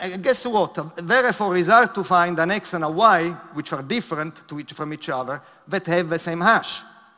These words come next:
Of course, by a counting argument, there is many more X's than H of X's, so by a counting argument, there should be plenty of collisions.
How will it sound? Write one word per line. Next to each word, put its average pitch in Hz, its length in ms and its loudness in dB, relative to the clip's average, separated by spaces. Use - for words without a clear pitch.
Of 165 200 -4
course, 220 300 2
by 160 140 -2
a 156 80 -2
counting 180 460 0
argument, 180 600 2
there 165 100 -2
is 160 180 -2
many 190 240 -2
more 170 200 2
X's 190 380 0
than 147 140 -6
H 151 180 -6
of 196 100 0
X's, 190 600 0
so 170 380 0
by 165 180 0
a - 20 -2
counting 175 420 -2
argument, 147 460 -4
there 170 160 -2
should 160 240 -10
be 151 120 -6
plenty 175 400 -4
of 151 100 -6
collisions. 139 500 -10